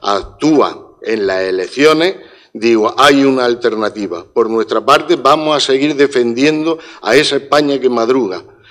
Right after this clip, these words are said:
nuestra postura contraria a esta aberración de la zona de bajas emisiones y ten-, y ten-, tomaremos las medidas legales que sean necesarias en este sentido.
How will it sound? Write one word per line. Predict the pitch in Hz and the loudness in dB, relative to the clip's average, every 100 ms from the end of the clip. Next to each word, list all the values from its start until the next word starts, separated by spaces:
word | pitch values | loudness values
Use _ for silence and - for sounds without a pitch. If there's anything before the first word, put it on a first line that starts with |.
| - | -8
nuestra | 117 117 117 110 | 0 0 0 -4
postura | 98 101 - 156 151 | -4 -8 -2 0 0
contraria | 120 117 107 135 160 175 180 - | 0 -2 -2 2 4 4 2 0
a | 107 | 2
esta | 127 131 127 | 2 2 0
aberración | 117 107 107 92 127 147 165 | 2 0 0 -4 -2 0 2
de | 135 | 2
la | 110 101 | 0 0
zona | 139 143 135 | -2 -2 0
de | 120 | 0
bajas | 135 120 123 | 0 0 -4
emisiones | 120 113 127 98 90 - _ - - | -4 -2 -2 -2 -8 -16 _ -20 -12
y | 120 120 | -6 -2
ten-, | 117 110 110 110 | 0 -2 -6 -10
y | 123 123 | -6 -6
ten-, | 117 110 104 101 - | -2 -2 -2 -8 -4
tomaremos | 127 117 113 139 151 117 | -2 0 2 2 2 0
las | 101 107 | 0 -2
medidas | 104 104 135 139 117 | -2 -2 -2 0 0
legales | 104 110 147 151 151 - - - | 0 2 2 0 -6 -12 -20 -2
que | 110 | 0
sean | - 127 139 127 | 2 2 2 2
necesarias | 117 104 95 131 135 143 147 - - - | -2 -2 -2 0 0 -2 -4 -12 -16 -2
en | 104 117 | 0 0
este | 120 107 | -2 -6
sentido. | 107 101 90 85 73 | -6 -6 -8 -12 -14